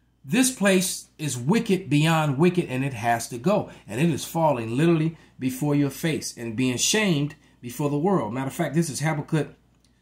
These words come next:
uh, two and sixteen. "Thou art filled with shame, filled with shameful glory.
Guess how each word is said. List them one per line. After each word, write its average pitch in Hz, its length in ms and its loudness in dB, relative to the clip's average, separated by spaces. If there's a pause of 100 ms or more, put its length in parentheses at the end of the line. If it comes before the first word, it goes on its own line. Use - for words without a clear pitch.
(300)
uh, 131 360 -4 (100)
two 185 260 4
and 147 140 0
sixteen. 165 680 -2 (400)
"Thou 170 260 2
art 160 260 2
filled 202 360 0
with 151 180 0
shame, 214 720 0 (600)
filled 233 540 0
with 175 240 4
shameful 233 640 0
glory. 247 640 4